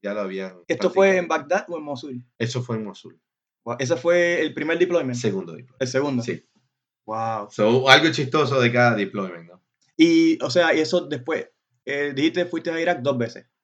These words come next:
Speaker 1: Sí.
Speaker 2: Eh, además de eso, ¿fuiste, llegaste a ir a Afganistán o no?
Speaker 1: Eh, no, eh, cuando activaron a mi, a mi unidad para ir a Afganistán, me bajaron órdenes para ir a drill. Después, cuando regresé a Fort Campbell,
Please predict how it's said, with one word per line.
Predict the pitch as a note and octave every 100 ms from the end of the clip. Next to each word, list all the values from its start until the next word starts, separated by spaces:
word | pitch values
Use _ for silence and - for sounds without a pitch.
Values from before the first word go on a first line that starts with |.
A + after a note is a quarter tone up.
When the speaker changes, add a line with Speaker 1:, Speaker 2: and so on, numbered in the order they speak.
| -
Speaker 1:
Sí. | B2 - _ _ _ -
Speaker 2:
Eh, | C#3 C#3 C3+
además | C#3 C#3+ D3+ D3+
de | C#3+
eso, | B2+
¿fuiste, | A#2+ C3 C#3
llegaste | C3 C#3 C#3 D#3+
a |
ir | D#3+
a |
Afganistán | D#3 D#3 C3+ C#3 D3 D3+ D3+
o | B2+
no? | A2+ A#2 _ _ _
Speaker 1:
Eh, | C3+ C#3 C3
no, | C#3 B2 - - A#2
eh, | A2 G#2+ G2
cuando | - A2+ G#2+ A2 A2 A2 G#2+ G#2+ G#2 G#2 F#2+ F#2+ B2
activaron | A2 G#2 A#2+ A2+ C3 C#3 C#3
a | C3+ B2+
mi, | A#2+ A2+ A2+ A2 G#2+
a | G#2
mi | A2
unidad | G#2+ G#2+ B2 B2+
para | B2 A2+ A2
ir | A#2+
a | B2
Afganistán, | A#2+ A2 - C3 C3 C3
me | A2+
bajaron | G2 A2 A2 G#2+
órdenes | A2 A2 G#2
para | G#2+ G2
ir | G2+
a | F#2+
drill. | F#2 C#3 C#3+ C#3 C#3 -
Después, | G#2 - A2+
cuando | - G#2+
regresé | G#2 G2 F#2+ - G#2+ G#2+ G#2
a | G#2 G2+ G2 F#2+ F#2 - _
Fort | G2+ F#2+
Campbell, | C3 C3+ C3 B2